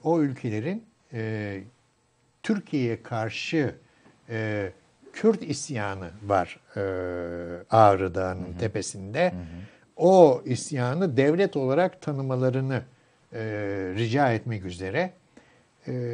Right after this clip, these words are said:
Speaker 1: Yunanistan, işte İtalya, e, Avrupa ülkeleri ve Amerika'da bir geziye çıkıyor. Burada,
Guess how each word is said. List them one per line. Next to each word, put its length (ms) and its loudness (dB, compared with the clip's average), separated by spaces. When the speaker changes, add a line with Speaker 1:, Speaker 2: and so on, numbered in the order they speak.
Speaker 1:
Yunanistan, 1000 -4
işte 320 -12
İtalya, 960 -4
e, 320 -4
Avrupa 460 2
ülkeleri 840 -2
ve 120 -2
Amerika'da 920 -6
bir 100 2
geziye 560 2
çıkıyor. 400 -10
Burada, 580 4